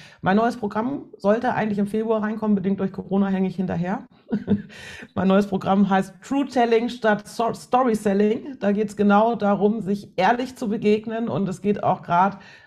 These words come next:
um Content Creation, es geht um LinkedIn-Nutzung, es geht um Marketing für Selbstständige und es geht halt darum,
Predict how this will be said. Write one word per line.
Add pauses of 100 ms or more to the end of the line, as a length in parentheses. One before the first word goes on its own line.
um
Content
Creation,
es
geht
um
LinkedIn-Nutzung,
es
geht
um
Marketing
für
Selbstständige
und
es
geht
halt
darum,